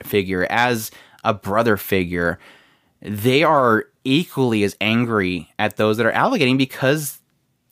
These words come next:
it's like somebody that claimed that your brother did something wrong. You're gonna defend him because he's like your brother, and you would never see that happening.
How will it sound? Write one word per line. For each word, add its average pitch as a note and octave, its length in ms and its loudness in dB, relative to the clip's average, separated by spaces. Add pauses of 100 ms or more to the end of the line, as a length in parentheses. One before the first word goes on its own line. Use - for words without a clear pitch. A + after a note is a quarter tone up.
(300)
it's D#3+ 260 2
like G#3+ 180 2
somebody G#3 360 2
that G3 120 0
claimed E3+ 300 0
that - 80 -2
your F3+ 100 -2
brother F3+ 460 2
did G#2 220 2
something F#2 360 -2
wrong. C2+ 420 -2 (380)
You're E3 180 2
gonna G3+ 180 4
defend B3+ 480 2
him C3+ 180 6
because D#3 460 2
he's D#3+ 200 0
like F3+ 200 0
your G#3+ 80 2
brother, G#3+ 300 2
and A2+ 120 4
you A#2 80 4
would B2+ 160 2
never D3 240 4
see - 200 -2
that F#3+ 160 2
happening. C#3 520 0